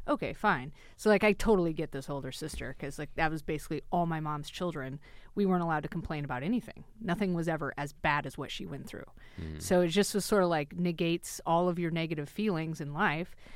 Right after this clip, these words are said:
Speaker 1: and basically is just like, you have to be happy and positive, otherwise you don't appreciate what you have. It's, like, impossible to have a bad day.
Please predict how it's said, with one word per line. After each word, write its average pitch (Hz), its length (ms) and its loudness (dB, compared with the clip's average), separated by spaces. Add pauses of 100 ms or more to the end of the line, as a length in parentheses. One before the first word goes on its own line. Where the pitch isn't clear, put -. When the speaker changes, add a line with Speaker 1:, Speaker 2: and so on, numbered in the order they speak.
(280)
Speaker 1:
and 175 160 2
basically 175 480 2
is 156 100 0
just - 200 -4
like, 165 180 0
you 170 80 -2
have 170 240 2
to - 80 -6
be 208 120 2
happy 170 380 0
and 175 120 -2
positive, 151 480 -2 (260)
otherwise 175 420 2
you 180 60 -2
don't 170 180 0
appreciate 139 460 -6
what 131 140 -8
you 135 100 -10
have. - 320 -14 (480)
It's, - 100 -20
like, 165 120 0
impossible 156 460 -4
to - 60 -10
have 143 140 -8
a 139 40 -10
bad - 260 -10
day. - 220 -8